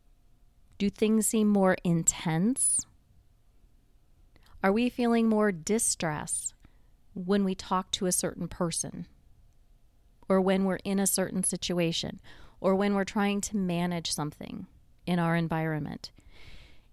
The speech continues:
If we are feeling like there's more stress or distress or anxiety or sadness or an increase in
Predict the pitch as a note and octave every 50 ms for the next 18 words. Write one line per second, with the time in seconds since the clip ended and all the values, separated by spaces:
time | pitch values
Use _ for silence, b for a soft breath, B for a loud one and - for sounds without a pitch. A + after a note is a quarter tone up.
0 | - - A#3+ D#4 - - - C4+ C4+ C4+ B3+ A#3+ A3+ G#3 - - F#3+ F#3 F#3+ G3
1 | F#3+ F3 D#3+ D#3 D#3+ D#3+ D#3+ D#3+ D#3+ D#3+ D#3+ D#3+ D#3 - - - - - - -
2 | - - F#3 F#3 F3+ E3+ - F3 F3 F3 F3 E3+ - - E3 D3 C#3+ D3 D#3 -
3 | - - - - - - F3+ F#3 F3+ D#3+ - F3+ F3+ F3+ - - - - D3 C3+
4 | C#3 - - - - - - - - - - - - - - - _ _ _ -
5 | - - F#3 G3 G3 F#3+ F#3+ F#3+ F3+ E3+ F3+ E3+ F3+ F3+ F3+ E3 - - - -
6 | F3+ - - - - - - - - - - - - - - - - - - -
7 | - _ _ _ _ _ _ _ _ _ _ _ _ _ _ _ _ _ - _
8 | _ _ _ - - F3+ G#3 G#3+ A3 - - E3+ E3+ F3+ F3+ - - - - -
9 | - - - - - - _ _ _ _ _ _ _ _ _ _ _ _ _ _
10 | - - _ - - _ _ - - _ _ _ - - _ _ _ _ _ -
11 | _ _ _ _ _ _ _ _ _ _ _ - _ - - _ - _ _ _
12 | _ - - G3 G3+ G3+ G3+ G#3 A3 A#3 A#3+ A3+ - - F3+ D#3+ D#3 D#3+ - -
13 | F3 F3